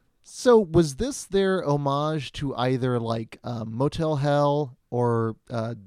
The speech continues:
you know, Dead Alive potentially? Because what you have,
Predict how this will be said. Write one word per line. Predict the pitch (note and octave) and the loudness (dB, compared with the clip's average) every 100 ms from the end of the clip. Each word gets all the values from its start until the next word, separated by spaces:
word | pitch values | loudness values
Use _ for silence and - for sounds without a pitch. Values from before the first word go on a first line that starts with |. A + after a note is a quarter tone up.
| G#2 | -14
you | A#2+ | -10
know, | A#2 | -8
Dead | A#2 C#3 | 0 0
Alive | C#3 B2 B2 C3+ | 2 2 2 2
potentially? | - D3 D3+ D3+ D#3+ E3 | 0 -2 -2 -4 -4 -4
Because | D#3 D#3+ C#3+ C3 - - - - - | -4 -2 0 -2 -6 -18 -20 -20 -2
what | C#3+ A#3 | 0 2
you | D4+ B3 | 2 2
have, | F3+ D3+ A#2+ A2 F#2+ - | 4 4 2 0 -6 -10